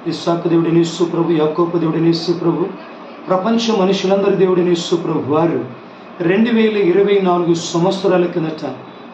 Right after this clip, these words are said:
ఒక సాధారణ మానవుడా, మానవ శరీరము, మనిషిగా కుమారుడి లోకానికి వచ్చి ప్రపంచ మనుషులందరి దోషము కొరకు,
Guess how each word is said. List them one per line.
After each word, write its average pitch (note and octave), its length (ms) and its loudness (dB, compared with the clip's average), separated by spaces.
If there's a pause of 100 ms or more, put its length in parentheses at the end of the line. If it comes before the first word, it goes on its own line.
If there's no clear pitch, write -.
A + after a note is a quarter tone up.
(240)
ఒక F#3+ 100 -4
సాధారణ F#3 600 0
మానవుడా, F3+ 600 2 (480)
మానవ F3 440 2
శరీరము, E3+ 580 2
మనిషిగా E3 680 0 (240)
కుమారుడి D#3 380 0
లోకానికి C#3 520 -4
వచ్చి G3+ 300 -4 (680)
ప్రపంచ A3+ 420 0
మనుషులందరి G#3 600 2
దోషము F#3 500 0
కొరకు, E3+ 420 0